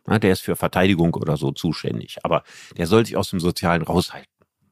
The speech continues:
Der hat sich überlegt, angesichts der sechziger Jahre Bürgerrechtsbewegung, Schwarzenbewegung, äh, soziale Unruhen, ja, Studentenbewegung entsteht, gedacht, "Na ja, okay, also irgendwas muss der Staat schon machen,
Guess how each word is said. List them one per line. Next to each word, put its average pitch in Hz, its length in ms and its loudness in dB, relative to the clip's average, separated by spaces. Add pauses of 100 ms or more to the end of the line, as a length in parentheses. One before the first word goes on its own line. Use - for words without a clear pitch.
(580)
Der 127 420 2
hat 151 140 0
sich 139 160 -8
überlegt, 92 600 -4
angesichts 123 440 -2
der 85 100 -4
sechziger 104 400 -4
Jahre 95 320 0
Bürgerrechtsbewegung, 73 1120 -2
Schwarzenbewegung, - 1120 -10 (680)
äh, 76 380 -2 (360)
soziale 87 480 2
Unruhen, 78 680 2 (240)
ja, 82 360 2 (100)
Studentenbewegung 90 1040 0
entsteht, - 480 -6 (400)
gedacht, - 320 -2
"Na 82 80 -6
ja, - 160 2
okay, 98 380 0
also - 260 -4
irgendwas 175 640 4
muss 110 220 -2
der 80 140 0
Staat 104 280 -4
schon 82 180 -2
machen, 101 380 -2